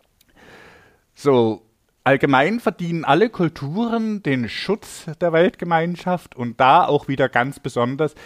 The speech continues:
sind die Rechte kleinerer und indigener Kulturen zu berücksichtigen und eine Gleichberechtigung herzustellen. Also, also es kann nicht mehr sein, dass eine ganz bestimmte Kulturform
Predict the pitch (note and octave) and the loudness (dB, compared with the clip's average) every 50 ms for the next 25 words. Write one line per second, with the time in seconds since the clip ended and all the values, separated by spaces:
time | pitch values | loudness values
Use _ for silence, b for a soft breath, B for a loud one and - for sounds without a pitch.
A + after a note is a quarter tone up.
0 | B B B B - B2+ A2 A#2+ A#2+ B2+ B2 - - - - A#2+ G#2+ A#2 C3+ D#3 | B B B B -12 -8 -6 -4 -4 -4 -4 -4 -8 -6 0 2 2 2 2 2
1 | E3+ D#3+ D3+ D3+ C#3+ C#3+ C3+ B2+ A#2+ A#2+ A2 - A#2 A2 G#2 A2 - A2 A2 A#2+ | 0 0 0 0 0 0 -2 -4 -6 -6 -6 -8 -8 -8 -8 -8 -4 -2 -2 0
2 | C3+ C3+ - - C3 A2+ - - A#2 A#2+ B2 A2+ - - B2 - A2 G#2+ A2+ - | 0 -2 -2 -4 -6 -8 -6 -4 -4 -4 -4 -2 -4 -6 -6 -4 -6 -8 -8 -8
3 | - - C3 - - - B2 - - A2+ B B B B B B B - A#2 A2 | -8 -8 -8 -8 -8 -10 -10 -8 -10 -12 B B B B B B B -10 -2 0
4 | A#2+ B2+ C3+ C3 - - A2+ C#3+ F3+ F#3 - - C#3+ A#2 G2+ G2+ - - - - | 2 2 2 0 0 2 2 2 2 0 0 0 0 0 0 -2 -6 -10 -14 -12
5 | - F#2 F#2 F2 F#2+ F2 - - - G2 - - F#2+ E2 D2+ C#2+ C2 B B B | -10 -10 -6 -4 -4 -6 -6 -8 -12 -12 -8 -6 -4 -4 -6 -8 -12 B B B
6 | B B - G2 F2 G2+ G#2 F#2 G#2 G#2 A2 A#2 A#2 - - - _ - B2+ C3+ | B B -14 -12 -10 -8 -6 -6 -4 -4 -2 -4 -4 -6 -10 -12 _ -10 -8 -8
7 | D#3 E3 D#3+ E3 E3 - - _ F3+ A2+ G#2 A#2 G#2 G#2+ B2 D#3+ G#3+ C#4+ B B | -8 -8 -8 -8 -8 -10 -10 _ -4 -2 0 2 2 2 2 0 -4 -8 B B
8 | B B B B B B _ _ - B2 - - - C#3 C#3 C#3 - D3+ D#3+ F#3+ | B B B B B B _ _ -2 -2 -2 0 0 0 0 2 2 0 0 0
9 | - - F3+ - F#3+ E3 D3+ E3 - C#3 B2+ - - D#3+ F#3+ F#3+ - - D#3+ E3 | -2 -6 -6 -4 -4 -4 -4 -6 -8 -8 -10 -8 -6 -6 -6 -4 -4 -2 0 0
10 | D#3 C#3+ B2+ - - | 0 0 -4 -8 -14